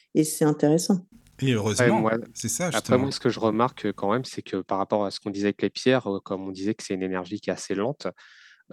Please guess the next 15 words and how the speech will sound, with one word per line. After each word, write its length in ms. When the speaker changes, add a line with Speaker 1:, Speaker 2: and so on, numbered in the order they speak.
Speaker 3:
euh, 80
Mégane, 400
quand 100
je 60
t'entends 240
parler, 340
t'as 280
l'air 200
super 440
énergique 600
et 60
j'ai 120
l'impression 380
que 140
te... 600